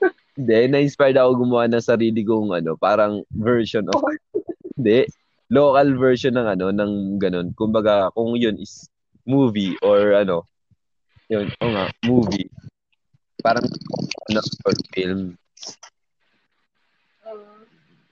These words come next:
Speaker 1: Pero ang magiging title, ano,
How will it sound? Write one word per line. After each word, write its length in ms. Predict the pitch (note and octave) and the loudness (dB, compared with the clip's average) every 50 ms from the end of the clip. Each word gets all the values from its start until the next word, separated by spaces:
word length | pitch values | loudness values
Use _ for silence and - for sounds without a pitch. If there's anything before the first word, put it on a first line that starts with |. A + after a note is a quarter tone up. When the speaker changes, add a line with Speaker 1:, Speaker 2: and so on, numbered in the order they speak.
| _ | _
Speaker 1:
Pero 380 | - - A#2 B2 B2+ B2+ B2 A#2 | 0 2 4 6 6 6 6 6
ang 100 | B2+ B2+ | 4 4
magiging 400 | B2 B2 B2 B2 A#2+ A#2 A#2 A2+ | 2 2 2 2 2 0 0 0
title, 640 | G#2+ A2+ A2 G#2 G2 - - F2 E2 E2 E2+ E2+ D#2 _ _ _ - | 2 2 2 2 2 0 -2 -2 -2 -2 -2 -6 -10 _ _ _ -4
ano, 340 | - F2+ D#2+ D#2+ D2+ C#2 - | -4 -4 -2 -4 -6 -8 -10